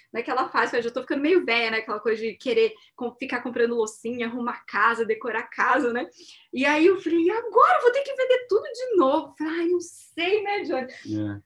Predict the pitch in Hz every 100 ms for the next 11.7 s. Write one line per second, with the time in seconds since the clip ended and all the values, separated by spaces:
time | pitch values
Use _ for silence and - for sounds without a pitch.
0 | 233 254 311 349 285 370 - 277 269 269
1 | 277 370 - 285 302 277 311 294 - 294
2 | 277 233 - 131 - 254 135 269 392 370
3 | 349 330 359 302 - 285 262 262 339 339
4 | 302 466 554 415 254 247 339 302 - 240
5 | 240 233 220 226 208 294 359 285 311 453
6 | 466 427 359 - - - 208 349 349 _
7 | _ _ _ _ _ _ _ _ _ 107
8 | 107 104 135 120 113 120 110 - 110 135
9 | 120 120 135 151 139 127 135 123 117 123
10 | 117 120 - - - 131 113 107 104 -
11 | 113 120 - 123 143 160 180